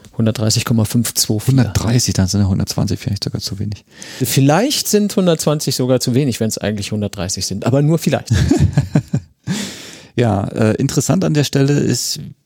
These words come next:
Speaker 2: wie der Wagen eigentlich laden soll. Und zwar, ähm, die kleine Batterie kann entweder mit, äh, sieben Komma vier Kilowatt oder mit zweiundzwanzig Kilowatt geladen werden.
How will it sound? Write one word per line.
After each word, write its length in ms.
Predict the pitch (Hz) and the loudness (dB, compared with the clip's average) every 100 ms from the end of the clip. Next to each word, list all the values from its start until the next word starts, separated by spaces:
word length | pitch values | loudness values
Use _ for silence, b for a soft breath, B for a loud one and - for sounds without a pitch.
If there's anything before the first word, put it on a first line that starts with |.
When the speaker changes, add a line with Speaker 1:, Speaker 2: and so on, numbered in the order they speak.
| - | -8
Speaker 2:
wie 220 | 117 127 | -4 0
der 200 | 131 113 | 2 2
Wagen 300 | 87 101 117 | 0 0 0
eigentlich 260 | 117 117 110 | -2 0 0
laden 440 | 92 104 123 95 | 0 2 0 0
soll. 300 | 82 - 87 95 | -2 -2 -2 -2
Und 100 | 95 | -2
zwar, 380 | - 98 113 B B B B B B B - | 0 2 2 B B B B B B B -2
ähm, 540 | 110 104 101 101 101 - _ _ _ _ _ _ _ _ _ _ _ - - | 0 4 4 2 0 -8 _ _ _ _ _ _ _ _ _ _ _ -18 -10
die 120 | - - | -4 -2
kleine 300 | 107 175 190 | 0 2 2
Batterie 560 | 104 - 104 139 247 _ _ - | 0 -2 0 2 0 _ _ -6
kann 180 | - 123 | -2 0
entweder 380 | 127 - 123 117 | 0 2 2 2
mit, 340 | 110 - - | 2 -2 -2
äh, 260 | 110 104 104 | 0 2 0
sieben 400 | 160 120 113 135 | -2 -4 -2 -2
Komma 260 | 131 113 107 | 0 2 0
vier 460 | - 113 139 214 - _ _ _ _ _ _ - | -2 0 2 0 -4 _ _ _ _ _ _ -6
Kilowatt 520 | 156 160 165 190 - | 0 0 0 -2 -4
oder 480 | - 117 165 208 254 | 2 4 4 2 0
mit 200 | 202 117 | -2 -4
zweiundzwanzig 680 | - - - - 160 156 - | 0 0 0 0 -2 -2 -4
Kilowatt 480 | - 156 175 - - _ _ _ _ _ _ | -2 0 2 0 -6 _ _ _ _ _ _
geladen 420 | - 69 73 80 | 0 2 2 0
werden. 320 | 76 80 87 | 2 2 0